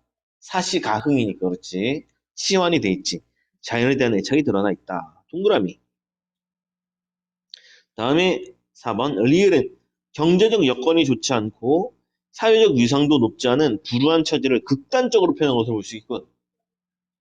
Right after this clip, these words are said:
어. 거기 보면은 리을에 뭐라고 써 있었냐면은, 아,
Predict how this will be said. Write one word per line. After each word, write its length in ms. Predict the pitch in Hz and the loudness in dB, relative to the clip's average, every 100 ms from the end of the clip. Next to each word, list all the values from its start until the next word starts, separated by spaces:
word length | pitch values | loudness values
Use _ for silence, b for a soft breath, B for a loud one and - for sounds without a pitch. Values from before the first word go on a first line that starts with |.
| _ | _
어. 240 | 113 95 - _ _ _ _ | -8 -8 -8 _ _ _ _
거기 300 | 175 190 220 | -6 -2 0
보면은 840 | 202 196 196 196 190 202 220 202 139 | 2 2 2 2 2 2 2 4 4
리을에 400 | 131 156 165 160 | 4 4 4 4
뭐라고 320 | 117 139 143 | 4 2 0
써 160 | 147 | 0
있었냐면은, 1500 | 143 135 127 123 123 123 123 120 120 120 120 139 160 160 160 147 | 0 0 -4 -2 -4 0 0 0 0 -4 -6 -4 -4 -4 -6 -6
아, 200 | 95 | -4